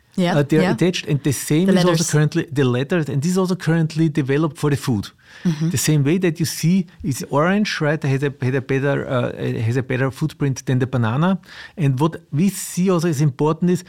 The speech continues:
Speaker 2: that, again, here, that you really work with accurate data,
Speaker 1: Mm-hmm.
Speaker 2: that you don't generalize it, because we see also, for example, transportation also is quite, has quite some impact on the footprint.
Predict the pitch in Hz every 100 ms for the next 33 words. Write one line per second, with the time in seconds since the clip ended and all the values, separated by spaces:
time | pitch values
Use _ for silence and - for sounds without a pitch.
0 | - - - 156 165 123 151 151 - 156
1 | 196 - - - 139 156 151 190 185 143
2 | 170 - 165 160 - - _ _ _ _
3 | - - - 175 165 - 151 190 202 185
4 | _ - 170 156 190 139 156 143 170 170
5 | - 165 185 156 120 117 147 147 156 165
6 | 156 143 175 185 165 160 - 147 143 151
7 | 135 143 - 139 151 160 160 160 - 143
8 | 139 143 143 - 151 147 143 180 143 123
9 | 131 120 - 139 - 151 180 190